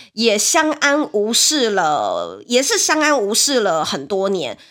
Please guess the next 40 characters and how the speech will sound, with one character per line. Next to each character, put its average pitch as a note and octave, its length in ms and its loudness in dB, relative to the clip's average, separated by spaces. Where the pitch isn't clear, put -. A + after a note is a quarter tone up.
那 A#3+ 220 2
相 F4 180 0
安 E4+ 160 2
无 A#3+ 100 -2
事 D4 160 0
了 A#3+ 100 2
很 F3 180 -4
多 A3 160 0
年 F#3+ 180 0
之 G3+ 140 -4
后 A#3 100 -2
啊， G3 120 2
吼， G3 180 -2
到 B3+ 180 2
二 F4 240 2
零 G#3+ 200 0
一 B3+ 180 -4
三 A#3+ 300 0
年 E3 140 -2
的 E3 100 -6
时 - 180 -4
候， F#3+ 260 -2
爆 C#4 160 4
发 A3+ 280 2
了 G3+ 200 2
克 D#4+ 200 2
里 G#3 160 -4
米 F#3+ 220 0
亚 D#3+ 160 0
危 G#2+ 180 -8
机， E3 320 -6
爆 D4 160 0
发 G3 140 0
了 D3 80 -2
克 A3 180 -2
里 D3+ 140 -4
米 D3 120 -8
亚 - 160 -4
战 - 240 -4
争。 - 240 -6